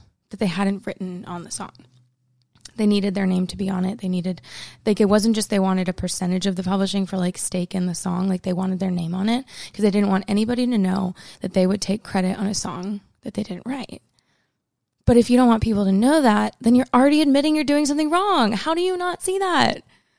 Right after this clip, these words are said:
Like, by the time you're lying, you're already, you're already, you already know you're wrong. 'Cause if you weren't, you wouldn't be lying about it.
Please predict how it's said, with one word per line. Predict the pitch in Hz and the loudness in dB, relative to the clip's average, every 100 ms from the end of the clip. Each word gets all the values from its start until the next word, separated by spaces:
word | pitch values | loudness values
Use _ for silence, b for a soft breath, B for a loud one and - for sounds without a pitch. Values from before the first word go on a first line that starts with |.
| _ | _
Like, | - 302 - _ _ _ _ _ | -2 -2 -2 _ _ _ _ _
by | 294 | 0
the | 302 | 0
time | 330 311 | 2 0
you're | 339 | 0
lying, | 311 302 320 294 294 294 _ _ _ _ - | 0 -2 -2 -2 -4 -10 _ _ _ _ -4
you're | 294 | -2
already, | 285 277 190 180 _ _ _ | -2 -2 -4 -6 _ _ _
you're | - - | -8 -6
already, | 262 320 320 | -4 -2 -4
you | 330 | -4
already | 330 311 311 | -8 -6 -6
know | 311 | -6
you're | 311 | -8
wrong. | 277 320 277 226 | -8 -4 -2 0
'Cause | 233 | -2
if | 254 | -2
you | 269 | -2
weren't, | 240 285 247 220 240 b b b b b _ _ | 0 0 2 0 -4 b b b b b _ _
you | 247 | 0
wouldn't | 285 277 | 2 2
be | 269 | 2
lying | 269 269 240 | 2 2 0
about | 214 107 | -2 -8
it. | - | -14